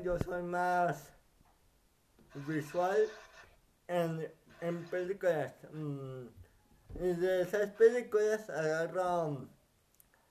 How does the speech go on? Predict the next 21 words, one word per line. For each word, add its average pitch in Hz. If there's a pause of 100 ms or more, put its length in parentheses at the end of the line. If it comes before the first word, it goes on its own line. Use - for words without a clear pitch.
(260)
de 147
que 170
una, 185
dos, 190
tres 185
frases 190
y 160
se 151
me 156
olvidan 185
las 156 (440)
frases 180
de 175
las 165
películas. 196 (580)
Voy 175
a, 175 (320)
a 160
Google, 190
a 156
internet 165